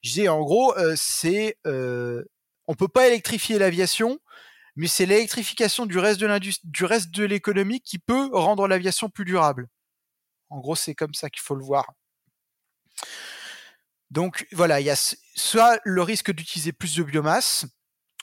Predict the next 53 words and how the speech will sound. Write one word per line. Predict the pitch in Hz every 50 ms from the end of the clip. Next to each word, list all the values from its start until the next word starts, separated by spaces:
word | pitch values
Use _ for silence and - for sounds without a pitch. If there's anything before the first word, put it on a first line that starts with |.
| - _ _
avec | - 151 143 143 139
des | 131
risques | 143 147 160 127
de | 127 127
ne | 131 131 123 117
simplement | - - - 147 135 - 147 135 143 147
pas | - -
en | 139 135
avoir | 127 127 123 117 107
assez, | 120 - - 233 - _ _ _ _ _ _ - - - - - - - - - - -
euh, | 202 180 170 175 175 175 175 175 175 190 190 - _ _ _ -
et | 208 220 226 226 233 233 233 226 - _
le | - 185 180 196 202
t-, | - - - - - - - - - _ _ _ _ _ _
et | 160 151
le | 160 170
risque, | - 226 233 240 - - - 196
c'est, | 170 - - -
et | 214 180 156 165 165
ensuite, | 165 170 - - 220 196 - -
au | 196
niveau | 175 175 180 175 185
des | 160 160 156
avantages, | 165 160 156 156 - 220 254 254 - -
par | 185 160 -
contre, | - 208 240 285 277 - - 123 - _ _ _ _ _ _ _ _ _ _ _ _ _ _ _ - - - - - - - _ _
euh, | 143 143 147 143 143 139 139 139 139 139 135 139
qu'est-ce | - - 180 -
qu'on | - 202 185
peut | 160 - 202
avoir | 190 180 180 165
comme | - 160 151
avantage ? | 156 156 156 156 151 214 247 233 170
Donc, | 170 147 -
on | 165 156 156
a | 165 170
dit | 165 196
au, | 185 170
au | 185 214 -
niveau | 165 156 170 165
de | -
la | 160 156
gestion | 143 165 156 - - 175 165
de | 151 160
l'eau, | 175 196 247 262
on | 208 156
peut | - 156
avoir | 147 143 151 156
des, | 156 147 139 135 127 117
des | 120 127 123 143
endroits | 139 135 127 165
où | 180 170
c'est, | - - 135